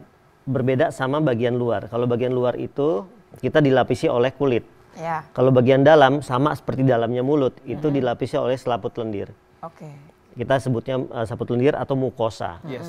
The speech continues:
Speaker 2: Mhm.
Speaker 1: Mukosa itu, eh, dari, pun berbeda-beda jenis, eh, selnya.
Speaker 2: Mhm.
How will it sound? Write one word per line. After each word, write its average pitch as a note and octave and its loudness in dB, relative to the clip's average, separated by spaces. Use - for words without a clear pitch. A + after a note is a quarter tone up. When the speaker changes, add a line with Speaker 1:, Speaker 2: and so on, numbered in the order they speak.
Speaker 2:
Mhm. - -20
Speaker 1:
Mukosa C#3 0
itu, B2+ -2
eh, A2+ -4
dari, B2 0
pun F#3 2
berbeda-beda B2+ 2
jenis, C3 -4
eh, A#2 -2
selnya. A2+ -2
Speaker 2:
Mhm. G3+ -20